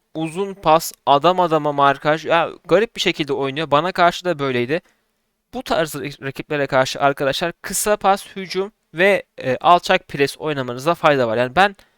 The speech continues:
bunu biraz daha oyunda idrak ettim. Kısa pas önemli. Çünkü topa olabildiğince sahip olmanız lazım. Eğer rakip takıma çok bastıracaksanız topa sahip olmanızın çok çok yüksek olması lazım. Ve yani gerçekten,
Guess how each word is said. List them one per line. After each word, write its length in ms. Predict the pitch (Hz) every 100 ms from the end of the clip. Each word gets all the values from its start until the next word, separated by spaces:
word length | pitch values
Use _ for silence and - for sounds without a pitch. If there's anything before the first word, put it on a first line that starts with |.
| _ _ -
bunu 240 | 151 196
biraz 280 | 160 135 120
daha 160 | 120 113
oyunda 300 | 131 123 117
idrak 360 | 120 127 127
ettim. 280 | 123 - 180 _ _ _ _ _ _ _ _ _ _ _ _ -
Kısa 240 | - 214
pas 220 | 202 202 196
önemli. 340 | 160 156 123
Çünkü 380 | - 185 185 165 - _ _ _ _ _ _ _ _ _ _ _
topa 400 | - 165 190 180 - _ -
olabildiğince 640 | 143 156 160 160 170 147
sahip 340 | - 131 120
olmanız 300 | 123 120 117
lazım. 260 | 117 117 117
Eğer 260 | 131 127 120 -
rakip 260 | 127 - -
takıma 300 | 147 131 113
çok 340 | - 156 -
bastıracaksanız 800 | 120 - 127 123 127 - 131 151
topa 260 | - 139 156
sahip 340 | - 147 147
olmanızın 480 | 131 143 143 139 160
çok 300 | - 165 -
çok 200 | 139 -
yüksek 280 | 120 127 120
olması 340 | 113 110 -
lazım. 280 | 117 113 160 _ _ _ _ _ _ _ _
Ve 240 | 147 185 - _ _ _ _ _ _ _ _
yani 220 | 131 147
gerçekten, 640 | 147 160 - 175 147 160